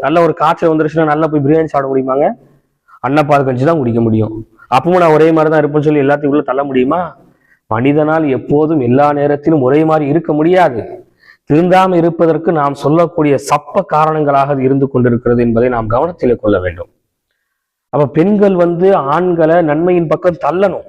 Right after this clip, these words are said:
"நீங்க தொலை போங்க, நீங்க நோன்பு வையுங்க, நீங்க எப்படியாவது மாறுங்க, இந்த நோன்புலையாவது எப்படியாவது திருந்துங்க, இந்த நல்ல நாள் திங்க நாள்லயாவது நீங்க எப்படியாவது மாறணும்" அப்படின்னு சொல்லி அவங்கள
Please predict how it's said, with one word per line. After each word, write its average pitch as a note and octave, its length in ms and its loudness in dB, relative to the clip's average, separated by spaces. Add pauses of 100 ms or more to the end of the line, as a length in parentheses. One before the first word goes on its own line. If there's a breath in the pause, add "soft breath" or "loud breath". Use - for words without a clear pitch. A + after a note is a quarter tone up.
(180)
"நீங்க A#2+ 160 -2
தொலை D3 280 2
போங்க, C#3 520 0
நீங்க A#2+ 240 2
நோன்பு C#3+ 320 0
வையுங்க, C3+ 440 0 (360 loud breath)
நீங்க A#2+ 180 2
எப்படியாவது E3+ 500 2
மாறுங்க, D3 580 0
இந்த C#3 120 -4
நோன்புலையாவது D#3 520 2
எப்படியாவது D#3 320 -2
திருந்துங்க, E3 600 0 (320 loud breath)
இந்த C3 160 2
நல்ல C#3+ 220 0
நாள் F#3 220 0
திங்க D#3+ 240 0
நாள்லயாவது F3 480 0
நீங்க E3 180 0
எப்படியாவது D3+ 400 0
மாறணும்" F3+ 480 2
அப்படின்னு D3+ 200 0
சொல்லி E3 160 0
அவங்கள C#3+ 200 -2